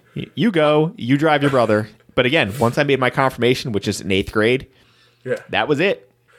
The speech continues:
Speaker 2: So what was their deal? "I've already been saved. I don't need any more saving." <laughs>
Speaker 1: I guess. I mean, like, later on in her life, my mom, like, got super religious and stuff and, like, started going to, like,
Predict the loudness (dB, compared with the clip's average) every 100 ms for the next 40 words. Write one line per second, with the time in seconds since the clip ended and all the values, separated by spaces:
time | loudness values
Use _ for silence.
0 | _ -8 -2 0 0 -2 -4 -2 0 0
1 | 0 0 2 2 0 0 -2 0 -2 -4
2 | 0 2 2 0 -4 -4 -6 -6 -6 -6
3 | -6 -10 -18 -20 -12 -4 -2 0 0 -2
4 | -4 -2 0 0 0 0 0 2 2 2
5 | 0 0 0 0 0 0 0 -2 -4 -6
6 | -6 -8 -4 -2 -2 -2 0 0 -2 -4
7 | -4 -6 -8 -2 -2 -2 -6 -6 -4 -4
8 | 0 0 2 2 0 0 -2 -4